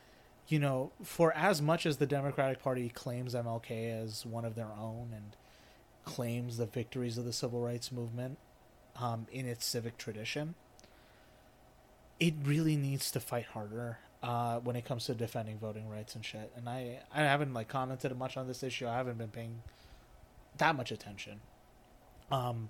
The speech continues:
but we've all kinda seen this, uh, general push to restrict voting and, uh, kind of devalue the process in some states, which, to be honest,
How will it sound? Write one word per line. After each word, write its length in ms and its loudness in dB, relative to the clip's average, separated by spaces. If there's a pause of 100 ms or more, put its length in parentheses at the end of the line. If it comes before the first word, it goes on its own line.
but 200 2 (240)
we've 200 6
all 160 8
kinda 260 2
seen 300 -2
this, 400 -4 (800)
uh, 300 -4
general 500 0
push 460 0
to 120 -4
restrict 500 -2
voting 540 -6 (140)
and, 260 -12 (920)
uh, 380 -6 (360)
kind 200 0
of 120 -2
devalue 520 0
the 80 -2
process 440 -4
in 60 -8
some 220 -6
states, 380 -10
which, 160 0
to 80 -2
be 160 -4
honest, 560 0